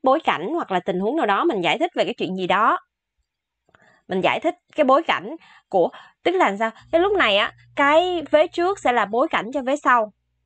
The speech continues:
Nói chung nó sẽ có hai vế với nhau ha. Giải thích bối cảnh tình huống nào đó, có thể không dịch trường hợp này cũng được ha. Mình chỉ hiểu đó là hai cái,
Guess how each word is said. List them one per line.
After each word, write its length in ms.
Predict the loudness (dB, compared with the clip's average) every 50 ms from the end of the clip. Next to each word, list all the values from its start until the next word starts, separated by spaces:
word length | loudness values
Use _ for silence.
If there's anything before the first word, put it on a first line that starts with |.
| _ _ _ _ _ _ _ _ _
Nói 80 | -6 -6
chung 160 | -2 0 2
nó 160 | 2 2 0
sẽ 180 | 0 -2 -2 0
có 120 | 0 -2
hai 220 | -2 -2 -4 -2
vế 180 | 0 2 0 2
với 100 | 2 0
nhau 220 | 0 2 2 2
ha. 100 | 0 0 -2 _ _ _ _ _ _ _
Giải 200 | -6 -4 -4 -2
thích 140 | -2 -6 -8 -4
bối 160 | -2 -2 -2 -2
cảnh 220 | -2 -4 -4 -4 -4
tình 180 | -4 -4 -4
huống 180 | -4 -6 -4 -4
nào 100 | -4 -2
đó, 220 | 0 0 0 0
có 100 | -2 -4
thể 120 | -6 -6 -4
không 220 | -4 -4 -4 -2
dịch 120 | -4 -4 _ _ _ _ _ _ _ _ _ _ -10
trường 140 | -8 -6 -4
hợp 160 | -4 -4 -4
này 120 | -4 -6
cũng 140 | -6 -4 -2
được 180 | -2 -2 0 0
ha. 140 | -2 -4 -4 _ -20 -20 _ -6
Mình 140 | -4 -4 -2
chỉ 100 | -2 0
hiểu 160 | 0 0 0
đó 120 | 0 0
là 120 | 0 -2 -2
hai 240 | -2 -2 -4 -4 0
cái, 180 | 0 0 -2